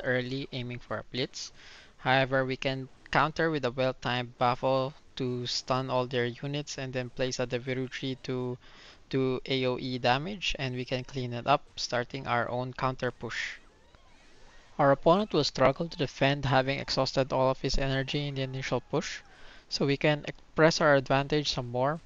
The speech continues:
maximizing our efficiency with single unit comps against the A O E blue golem. With this, we can see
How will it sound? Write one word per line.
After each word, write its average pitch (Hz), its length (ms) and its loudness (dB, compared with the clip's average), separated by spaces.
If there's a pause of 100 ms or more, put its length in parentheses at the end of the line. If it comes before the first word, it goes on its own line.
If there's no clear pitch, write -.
maximizing 143 800 -2
our 131 240 -2
efficiency 156 560 -4
with 135 180 -2
single 135 320 -2
unit 131 340 -6
comps - 380 -4
against 127 300 -8
the 117 120 -6
A 127 160 0
O 127 120 -2
E 123 160 -4
blue 123 260 -2
golem. 117 440 -2 (1600)
With 139 200 -4
this, - 340 0
we 147 80 -2
can 139 220 0
see 139 260 -4